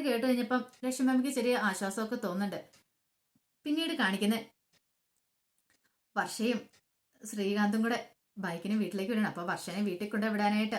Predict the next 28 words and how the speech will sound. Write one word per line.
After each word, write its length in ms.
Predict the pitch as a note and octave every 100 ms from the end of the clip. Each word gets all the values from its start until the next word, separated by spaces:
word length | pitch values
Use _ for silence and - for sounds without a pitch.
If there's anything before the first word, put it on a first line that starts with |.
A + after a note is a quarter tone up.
| -
വർഷയുടെ 280 | C4 B3+ C4+
വീട്ടിൽ 240 | A#3+ A3+
കൊണ്ടുവിടാനായിട്ടാണ് 720 | B3 A#3 A3+ A3+ A3+ A3+ G#3+ G#3 -
ശ്രീകാന്ത് 380 | F3+ F3 F#3+
വരുന്നത്. 220 | G3+ F#3+ - - -
അങ്ങനെ 220 | D4 D#4+
ഗേറ്റിന് 360 | C4 G#3+ G#3+ B3+
മുന്നേ 220 | B3 A3+
എത്തി, 140 | G#3+ A#3 G3+ -
എത്തിക്കഴിഞ്ഞപ്പോഴത്തേനും 720 | G#3 A3 A3 G#3 G#3 G#3+ G#3+ - - _ _ _ _ _ _ _ _ _
വർഷ 240 | F#3 E3 -
പറഞ്ഞു, 240 | G#3+ G3 G3+ - _ _ -
"അതെ, 140 | A#3 G3+
ബാ, 120 | B3
കേറിയിട്ട് 400 | B3+ G3 G#3 A#3+
പോകാന്ന്" 240 | A3+ G#3
പറയണേ. 160 | G#3 E3+
"വേണ്ട, 200 | A#3 C4+
വേണ്ട, 200 | C#4 A#3 - - F#3+
ഞാൻ 160 | E3+ G#3+
പോയേക്കുവാ, 460 | G3+ G3 G#3+ A#3+ - - -
ഇനിയിപ്പോ 280 | D4 D4+ C#4
ഞാൻ 160 | C4+ D#4
അങ്ങോട്ട് 260 | B3+ A#3 A#3+
വന്നാൽ 160 | A#3
ശരിയാകത്തില്ലെന്ന്" 580 | C4 G#3+ F#3+ G#3+ A3+ G#3
പറയും. 180 | F3 -
"അതെന്താ?" 300 | D#3 F3+ G#3+